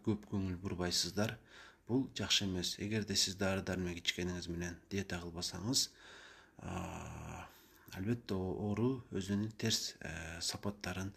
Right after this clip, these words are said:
тез аранын ичинде эле көрсөтө баштайт. Андыктан диетаны дагы толугу менен билип, ошого ылайык келген, а, азыктануу, тамактануу режимин жашооңузга канча эрте киргизсеңиз, ошончолук жакшы болот.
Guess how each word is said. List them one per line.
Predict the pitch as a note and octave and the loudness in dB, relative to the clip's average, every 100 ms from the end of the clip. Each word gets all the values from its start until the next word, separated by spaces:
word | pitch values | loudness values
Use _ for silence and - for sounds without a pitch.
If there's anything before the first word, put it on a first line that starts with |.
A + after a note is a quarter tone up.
| - - - | -12 -20 -8
тез | - G2 G2 | 0 2 2
аранын | F2+ E2+ | 0 -2
ичинде | - F2 E2 | -2 -2 -2
эле | D#2+ E2 | -4 -6
көрсөтө | F2+ - E2 | -6 -6 -4
баштайт. | F2 - E2 - | -4 -4 -8 -8
Андыктан | F#2 G2 - B2+ C3+ - - - - | -6 -6 0 0 0 -6 -18 -18 -4
диетаны | A2 G#2+ G#2 G2 F#2+ | 0 2 2 0 2
дагы | F2 F2+ F2 - | 0 -2 -4 -4
толугу | A2 A2 G2 F2 | 0 2 2 0
менен | E2 D#2+ | -2 -2
билип, | F2+ F#2 G2 G#2+ - _ - - - | -2 2 2 0 -8 _ -20 -20 -12
ошого | G2 - G2 F#2 | -2 0 0 -4
ылайык | F2+ G2 G#2 - | 0 0 0 -4
келген, | G2 F2 F#2 A2+ A#2+ - - - - - - | -4 0 2 2 2 -4 -16 -16 -18 -18 -8
а, | E2+ E2+ D#2+ | -6 -4 -2
азыктануу, | G#2 G2+ - F#2 F2 E2+ E2 | 2 2 0 -6 -4 -4 -8
тамактануу | - G2+ G2 - F2+ G2 G#2 G2 | -2 0 0 -2 -2 0 2 2
режимин | F2 E2+ F2 F#2+ - - - | 0 -2 -2 -2 -6 -12 -4
жашооңузга | F#2 - G2+ F2+ F2+ F2+ G#2 - - - | 2 2 2 -4 -8 -6 -6 -8 -20 -14
канча | - A2 - F2+ | -4 -2 -2 -4
эрте | F2 E2+ | -4 -6
киргизсеңиз, | F2 F2 F2 - E2+ G2 - | -4 -4 -2 -2 -2 -4 -6
ошончолук | - - G2+ F#2+ D#2+ - - | -6 -2 -2 -2 -6 -8 -8
жакшы | - - F#2 F2+ | 0 2 2 0
болот. | - D2 - - | -10 -14 -14 -18